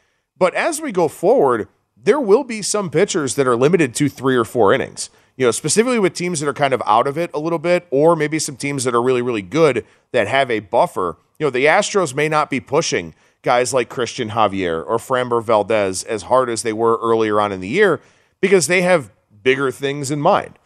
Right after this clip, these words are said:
Similarly, there are some teams that are not doing anything this season to where they're not going to burn out their pitchers, especially some of their young arms that have come up and performed well. So, you know, y-, you wanna kinda crowdsource this on Twitter, and I have a beat writer Twitter list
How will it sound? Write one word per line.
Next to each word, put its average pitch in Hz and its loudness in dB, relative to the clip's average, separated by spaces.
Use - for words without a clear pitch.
Similarly, 208 4
there 165 2
are 151 2
some 143 -6
teams 160 -4
that 143 2
are 120 2
not 131 2
doing 117 -2
anything 113 -2
this 85 -2
season 92 -2
to 170 0
where 160 4
they're 180 -2
not 226 0
going 220 0
to 139 -6
burn 113 -2
out 101 0
their 95 -4
pitchers, 78 -8
especially 143 -2
some 160 -2
of 156 -4
their 151 2
young 135 2
arms 127 2
that 120 -4
have 113 -8
come 117 -2
up 113 2
and 104 -8
performed 107 -4
well. 139 2
So, 175 0
you 185 -4
know, 170 -6
y-, 180 -18
you 196 0
wanna 285 0
kinda 233 -2
crowdsource 151 0
this 127 -2
on 110 0
Twitter, 120 0
and 107 0
I 143 2
have 214 0
a 170 2
beat 110 -8
writer 127 0
Twitter 104 -4
list 76 -6